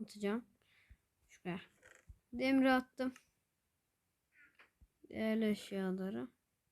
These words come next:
Şunu. Ve bunu atalım. Eh. Şunu alayım ben.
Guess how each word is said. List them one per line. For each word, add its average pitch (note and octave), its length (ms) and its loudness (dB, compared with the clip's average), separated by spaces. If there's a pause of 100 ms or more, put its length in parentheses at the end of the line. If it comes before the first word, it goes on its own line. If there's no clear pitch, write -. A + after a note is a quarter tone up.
(240)
Şunu. G#3 400 -6 (1160)
Ve - 180 -8 (260)
bunu F#3+ 260 -2
atalım. G#3 480 -8 (440)
Eh. F#4 180 2 (960)
Şunu G#3 240 -2
alayım G3 260 4
ben. A#3+ 160 -2